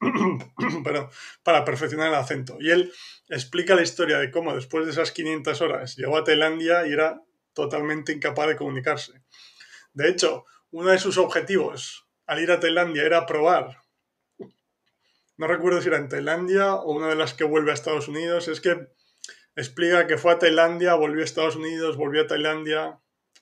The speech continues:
Hay muchas, em, experiencias diferentes, ¿no? Pero básicamente su objetivo era probar que esta era la forma de aprender idiomas, ¿sí?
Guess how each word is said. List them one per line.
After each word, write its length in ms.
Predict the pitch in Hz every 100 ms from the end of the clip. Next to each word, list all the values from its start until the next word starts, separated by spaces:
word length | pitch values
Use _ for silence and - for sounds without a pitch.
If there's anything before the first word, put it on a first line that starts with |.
| 269
Hay 180 | 151 226
muchas, 840 | 165 156 127 147 135 - - - _ _ _ _ _ _ - - - _ _
em, 500 | 143 139 131 131 131 127 - _ _ _ _ _ _ -
experiencias 600 | 147 131 156 160 160 147
diferentes, 540 | 139 147 127 117 123
¿no? 140 | 147 156 - - - - _ -
Pero 140 | 147
básicamente 560 | 165 180 190 185 190 196
su 100 | 175
objetivo 420 | - 156 156 185
era 240 | 190 185
probar 520 | 165 156 156 175 190 -
que 100 | 151
esta 240 | 139 175
era 140 | 165
la 120 | 160 139
forma 360 | 160 160 180
de 60 | 160
aprender 340 | 123 139 147
idiomas, 640 | 143 175 143 - 127 - _ _ _ _
¿sí? 180 | -